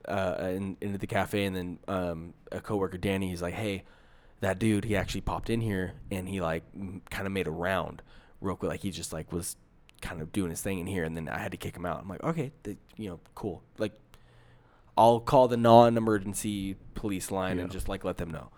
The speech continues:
Speaker 1: So I called them. I'm like, Hey, you know, no big deal. Just this dude's just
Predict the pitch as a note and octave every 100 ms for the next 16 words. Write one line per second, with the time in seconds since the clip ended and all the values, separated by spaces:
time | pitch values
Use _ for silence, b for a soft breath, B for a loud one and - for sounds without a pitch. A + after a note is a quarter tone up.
0 | b b b b - B2 - F#3 D#3+ C3+
1 | B2+ B2 - b b b - - - -
2 | - E3+ G3 F#3+ F3 G#3+ G#3+ D3 D3+ F#3
3 | F#3+ C#3 B2+ B2+ C3 A#2+ - C3+ - C3+
4 | B2+ B2+ A#2